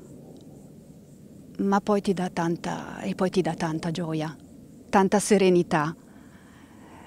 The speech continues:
eh, tanta forza. Mm, non,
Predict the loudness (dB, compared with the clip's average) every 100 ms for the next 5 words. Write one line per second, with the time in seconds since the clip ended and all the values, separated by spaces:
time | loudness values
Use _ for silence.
0 | -20 -20 -20 -20 -20 -16 -10 -6 -6 -6
1 | -6 -6 -8 -10 -14 -20 -20 -20 -20 -20
2 | -20 -20 -20 -20 -10 -4 -2 -2 0 0
3 | 0 -4 -8 -6 -8 -12 -20 -20 -20 -20
4 | -20 -20 -20 -20 -20 -20 -20 -20 -20 -20
5 | -20 -20 -10 -6 -6 -6 -8 -6 -8 -10
6 | -16 -20 -6 -2 0 -2